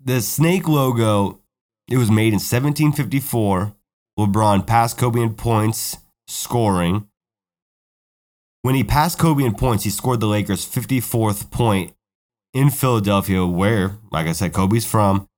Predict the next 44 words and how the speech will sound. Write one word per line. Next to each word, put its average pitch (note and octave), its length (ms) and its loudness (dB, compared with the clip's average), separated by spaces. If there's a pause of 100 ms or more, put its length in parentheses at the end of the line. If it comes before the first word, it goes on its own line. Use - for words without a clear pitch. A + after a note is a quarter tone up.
(280)
And F2+ 60 2
the F2 60 2
snake A2+ 240 2
was G#2+ 120 0
cut A#2 120 2
in G#2+ 80 4
eight G#2 240 2
pieces, G2 520 2
and F2+ 160 0
that F#2+ 80 2
was F2 160 0
made F2+ 300 4
in E2 140 -2
seventeen G2 640 0
fifty-four. D#2+ 760 -2 (380)
The E2 140 -2
next E2 280 -2
day, G2+ 360 0
after F2 240 -2
LeBron F2 260 0
passes G2+ 440 0
him, D2+ 240 -2 (260)
Kobe E2 240 0
dies D#2 400 -2
in D#2 140 -2
the D2 360 -2
helicopter. D2 800 -2 (680)
Kobe C#3 280 2
died A2+ 300 0
at E2+ 100 -2
forty-one A#2 640 -2
years G#2 220 0
old E2+ 480 -2
and F#2 100 0
his E2 100 0
daughter F#2 280 2
Gianna E2+ 420 0
at D#2 260 -4
thirteen. D2 600 -4
Forty-one G#2+ 640 0
plus F#2+ 260 -2
thirteen F2 480 0
equals D#2+ 320 -4
fifty-four. D2+ 800 -2